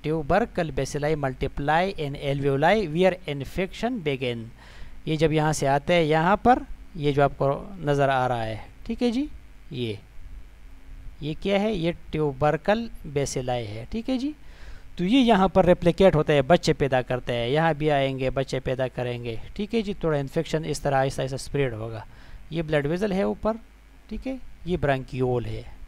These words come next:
अच्छा जी, so tubercle bacilli multiply in alveoli,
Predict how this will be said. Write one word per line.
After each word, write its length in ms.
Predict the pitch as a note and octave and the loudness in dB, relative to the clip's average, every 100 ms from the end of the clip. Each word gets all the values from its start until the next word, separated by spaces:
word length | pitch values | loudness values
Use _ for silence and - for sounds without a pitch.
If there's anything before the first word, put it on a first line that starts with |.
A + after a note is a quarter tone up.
| - - - - - - - - - - - - - - - - | -18 -16 -12 -12 -12 -14 -18 -18 -20 -20 -20 -20 -18 -18 -18 -6
अच्छा 300 | F#3 E3+ D#3 | -6 -2 -4
जी, 220 | B2+ A#2 A2 - - | -4 -10 -14 -18 -10
so 140 | - D#3+ | -6 0
tubercle 500 | E3+ E3+ A3+ A#3 G3+ | 2 6 6 6 2
bacilli 340 | E3+ F3+ G3 F3+ | 2 4 4 4
multiply 480 | D#3+ D#3 C#3+ E3 F3+ | 2 2 4 4 4
in 100 | D#3+ | 2
alveoli, 540 | C#3 C3+ C3+ E3 C#4 | 0 2 6 6 6